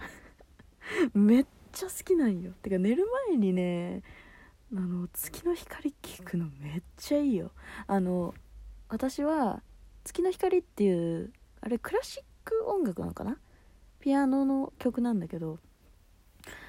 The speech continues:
あの、いろんな人が、いろんな弾き方で、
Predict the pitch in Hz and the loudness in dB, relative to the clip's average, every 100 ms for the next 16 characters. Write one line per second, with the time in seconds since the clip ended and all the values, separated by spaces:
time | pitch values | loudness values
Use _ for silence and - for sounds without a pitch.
0 | - 190 170 170 160 165 214 - - - | -8 -4 -2 -2 -4 -6 -10 -16 -20 -20
1 | _ - 277 330 339 349 - 330 208 175 | _ -2 2 4 2 0 -2 -2 0 -2
2 | - - _ - 208 208 208 208 208 208 | -6 -12 _ -12 -2 0 2 2 2 0
3 | _ - - _ - - - - 196 202 | _ -20 -20 _ -20 -18 -14 -4 0 0
4 | 214 | 0